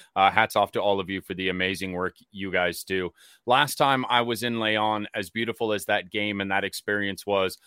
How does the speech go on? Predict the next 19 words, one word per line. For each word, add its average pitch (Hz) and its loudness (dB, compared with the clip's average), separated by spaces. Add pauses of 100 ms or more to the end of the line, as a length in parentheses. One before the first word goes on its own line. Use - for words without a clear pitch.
(260)
the 120 0
most 120 -4
poignant, 120 -4
the 117 -2
most 110 -4
powerful, 117 0
the 98 -6
most 107 -6
impactful 113 0
moment 107 -2
I 104 0
had 98 0
while 95 2
down 98 -2
there 107 0 (300)
was 110 0
the 107 0
charitable 110 -2
work 107 -2